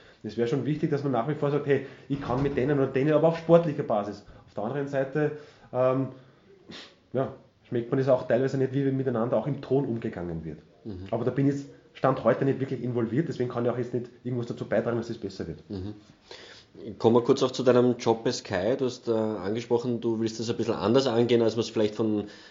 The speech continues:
Speaker 2: von anderen Experten, auch auf anderen Sendern, wie du angedeutet hast, äh, gewohnt war. Ähm, inwiefern ist es für dich möglich, äh, sozusagen wirklich Kritik zu üben, auch an möglich einzelnen Akteuren der Szene, der Fußballszene?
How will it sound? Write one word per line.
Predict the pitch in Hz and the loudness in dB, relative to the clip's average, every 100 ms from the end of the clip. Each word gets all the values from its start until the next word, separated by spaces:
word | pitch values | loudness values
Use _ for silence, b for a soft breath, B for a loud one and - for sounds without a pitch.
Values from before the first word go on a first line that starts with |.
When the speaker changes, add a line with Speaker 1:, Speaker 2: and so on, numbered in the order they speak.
| B | B
Speaker 2:
von | - 104 | -8 -2
anderen | 107 127 123 | 2 4 2
Experten, | 117 117 110 110 113 110 | 2 2 2 4 2 4
auch | 110 110 | 2 0
auf | 107 | -4
anderen | 104 113 | 0 0
Sendern, | 113 110 107 110 110 110 107 | 2 0 2 2 2 2 2
wie | |
du | 110 110 | 2 0
angedeutet | 98 104 - 107 98 113 | 0 -4 -2 -2 -2 -4
hast, | 107 - | -6 -2
äh, | 110 107 | 0 2
gewohnt | 104 104 95 110 117 | 0 -2 -2 -2 0
war. | 120 123 123 B B - | 2 0 -2 B B -4
Ähm, | 110 110 110 110 110 - - _ | 0 4 4 4 0 -4 -20 _
inwiefern | - 139 139 139 151 151 113 139 | -16 -6 0 2 2 4 4 4
ist | 131 | 2
es | 127 | -2
für | - - | -6 -4
dich | 139 - 117 | -4 -4 0
möglich, | 104 120 143 147 139 - 123 | 2 2 0 -2 -2 -6 0
äh, | 120 120 117 117 117 | 4 6 6 6 4
sozusagen | 117 117 120 123 117 | 0 -6 -6 -4 -4
wirklich | 127 123 | -6 -10
Kritik | - 113 - 139 - | -10 -10 -8 -10 -8
zu | - | 0
üben, | 139 143 156 160 | 2 2 2 -2
auch | 98 117 | -2 0
an | 107 107 | 0 2
möglich | 104 110 110 - - | 2 2 -4 -6 -6
einzelnen | 95 - 110 101 | -6 0 0 0
Akteuren | 95 - 90 95 113 139 131 | -4 -2 2 4 4 2 0
der | 127 | -4
Szene, | - 110 101 127 | -4 -2 0 0
der | 120 | -2
Fußballszene? | 113 123 120 131 127 117 123 | -4 -6 -2 -4 0 2 2